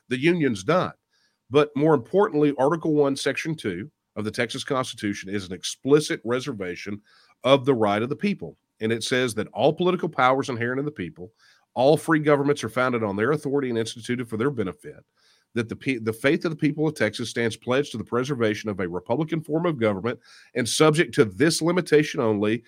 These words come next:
the people have at all times the inalienable right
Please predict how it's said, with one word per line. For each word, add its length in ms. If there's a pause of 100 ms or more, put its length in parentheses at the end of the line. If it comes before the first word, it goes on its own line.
(200)
the 80
people 360
have 240
at 80
all 220
times 420
the 240
inalienable 1000
right 440